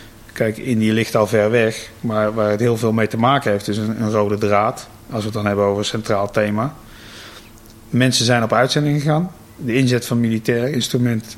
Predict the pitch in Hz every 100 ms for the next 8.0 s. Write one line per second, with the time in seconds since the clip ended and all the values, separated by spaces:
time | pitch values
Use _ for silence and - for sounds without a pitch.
0 | - - 120 117 139 123 123 107 113 104
1 | - 185 - - - - - - - -
2 | - - - - - - - - 143 127
3 | 127 127 127 135 127 120 135 139 127 113
4 | 113 117 110 151 131 - 117 120 113 110
5 | 113 113 113 117 110 110 120 120 117 120
6 | 110 107 107 107 98 110 107 120 151 -
7 | 127 107 101 95 98 95 98 135 156